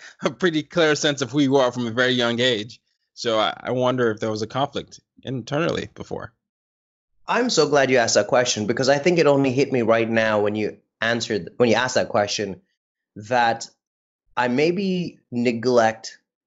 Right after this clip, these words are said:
Speaker 2: sharing the vulnerabilities of the early days. Because I'm in this beautiful place of self-recognition and self-love,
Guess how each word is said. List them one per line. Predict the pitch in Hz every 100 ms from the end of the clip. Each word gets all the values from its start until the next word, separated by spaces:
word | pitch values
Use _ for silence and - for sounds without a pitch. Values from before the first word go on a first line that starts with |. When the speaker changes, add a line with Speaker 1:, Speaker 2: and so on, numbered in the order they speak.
| _
Speaker 2:
sharing | - - 117 120 117 107 98 98 - _ _ -
the | 117
vulnerabilities | 104 117 113 104 104 107 110 104 101 92
of | 107 101
the | 101
early | 101 98 98
days. | 90 85 73 - - _ _ _ _ _ 110
Because | 104 123 156 151 135
I'm | 127
in | 123 127
this | 120 113 - - _ -
beautiful | 127 135 135
place | 113 117 110 104
of | - 104 104 - _ _
self-recognition | - 120 117 117 113 104 101 107 - 110 101 92 _ _ _
and | 113 113 104 98
self-love, | - 120 113 107 107 110 85 -